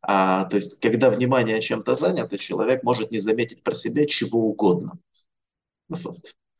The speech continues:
Так вот, э, в принципе, да, когда вы начинаете практиковать, то есть, э, все вещи, когда они, э, происходят, э, у вас не разово, когда вы собрали статистику, когда сформировалось вот это устойчивое, тонкое ощущение,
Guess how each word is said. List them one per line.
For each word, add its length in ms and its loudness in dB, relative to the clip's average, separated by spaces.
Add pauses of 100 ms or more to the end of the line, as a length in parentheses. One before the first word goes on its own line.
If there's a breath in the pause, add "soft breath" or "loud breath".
(480 loud breath)
Так 220 -6
вот, 360 0
э, 160 2
в 180 -10
принципе, 460 0
да, 420 0
когда 260 0
вы 120 2
начинаете 560 -4
практиковать, 760 -4
то 60 -6
есть, 200 -10
э, 140 -4
все 240 2
вещи, 400 -2
когда 440 0
они, 440 -4 (580 loud breath)
э, 180 -4 (100)
происходят, 880 -2
э, 120 2
у 160 -2
вас 360 -2
не 180 0
разово, 600 -2
когда 240 -6
вы 100 -4
собрали 420 -2
статистику, 680 -8
когда 240 -4
сформировалось 840 -2
вот 140 -8
это 180 -6
устойчивое, 680 -2
тонкое 440 -2
ощущение, 680 -6